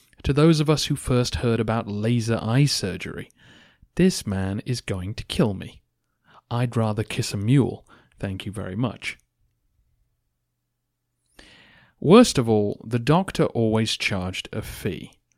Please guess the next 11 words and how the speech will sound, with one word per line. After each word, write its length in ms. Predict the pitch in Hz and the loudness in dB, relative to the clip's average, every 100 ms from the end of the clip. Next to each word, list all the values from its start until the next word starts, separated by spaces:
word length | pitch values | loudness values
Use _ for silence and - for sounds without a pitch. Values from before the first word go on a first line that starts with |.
| _ _ _ - | _ _ _ -6
This 400 | 120 135 143 - | 4 6 4 0
was 140 | 127 | -2
very 240 | 113 101 95 | 0 -4 -4
suspicious. 800 | - - - 131 - - - - _ _ - - | -8 -10 -4 -4 -4 -8 -10 -12 _ _ -20 -6
What 200 | 151 180 | 2 2
was 140 | 175 - | 2 0
to 120 | 143 | -2
stop 440 | - 180 147 - | 0 4 2 2
an 160 | - 110 | -4 -2
unscrupulous 800 | 113 110 - 156 151 107 87 - | -2 -2 -2 0 0 -2 -6 -8
quack 500 | - 151 147 151 | 0 2 2 -4